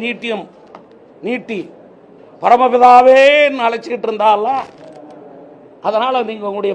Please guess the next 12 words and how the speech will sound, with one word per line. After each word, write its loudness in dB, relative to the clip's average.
பாவங்கள் 0
மன்னிக்கப்பட்டுறாது. -8
எங்களுடைய 4
கட்சியை -4
பார்த்து 0
பாசிச -2
இயக்கம் -6
என்று -6
சொன்ன -2
அந்த 0
பாவம், 4
நீங்க -8